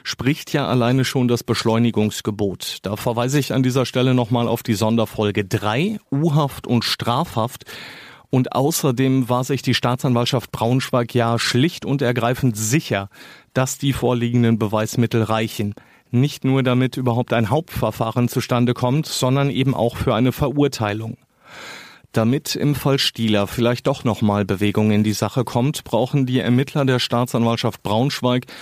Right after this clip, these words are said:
und der Cold Case Einheit Braunschweig eben den entscheidenden Hinweis oder die entscheidenden Hinweise.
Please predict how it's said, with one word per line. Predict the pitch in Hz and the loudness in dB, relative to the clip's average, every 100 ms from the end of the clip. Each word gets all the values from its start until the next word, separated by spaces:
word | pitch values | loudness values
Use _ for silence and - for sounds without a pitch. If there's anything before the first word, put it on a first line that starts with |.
| - - | -20 -10
und | - 123 120 | 0 2 2
der | 117 | 0
Cold | - 139 151 165 | 0 0 0 0
Case | - 107 104 - | -2 -2 -2 -4
Einheit | 107 110 104 107 104 | -2 0 0 0 0
Braunschweig | 104 107 113 - 120 131 - | 0 0 0 0 -2 -2 -4
eben | - 127 135 127 | -2 0 2 0
den | 123 123 127 | 2 2 2
entscheidenden | 120 - 117 131 139 131 | 0 0 0 0 2 2
Hinweis | 117 131 131 127 123 - | 2 2 2 0 -2 -4
oder | - 120 113 | -2 2 2
die | 95 123 127 | 0 -2 -2
entscheidenden | 120 123 - 120 120 123 113 127 131 | 0 2 2 0 2 2 4 2 2
Hinweise. | 101 101 104 95 98 101 - 101 | 2 2 0 0 0 0 -2 -8